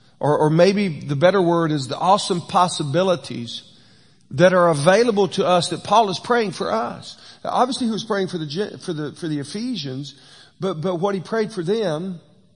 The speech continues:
is a prayer for us. There's these blessings that are at our disposal. They're, they're for us.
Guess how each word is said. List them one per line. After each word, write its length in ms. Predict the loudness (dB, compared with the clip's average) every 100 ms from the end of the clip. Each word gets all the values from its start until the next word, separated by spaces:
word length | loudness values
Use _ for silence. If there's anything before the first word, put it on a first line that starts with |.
| _ _ _ _
is 140 | -12 -10
a 40 |
prayer 220 | -6 -6
for 180 | -6 -6
us. 540 | -6 -6 -10 -18 -20 _ _ _ _ _ _ _ _ -6
There's 220 | -4 -2
these 320 | -2 -2 -6
blessings 1300 | -6 0 0 0 -2 -4 -6 -6 -10 -10 -12 -14 -20 _ _ _ _ _ _ _ _ _ _ _ _ _ _ _ _ _ _ _ -10
that 100 | -6
are 140 | -6
at 160 | -8 -12
our 200 | -6 -4
disposal. 720 | -4 -6 -8 -8 -8 -10 -16 -20 _ _ _ _ _ _ _ _ _ _ _ _ _ _ _ _ _ _ _ _ _ _ _ _ _ _ _ _ _ _ -8
They're, 200 | -8 -4
they're 140 | -6
for 200 | -4 -8
us. 680 | -8 -10 -12 -18 -20 -20 -20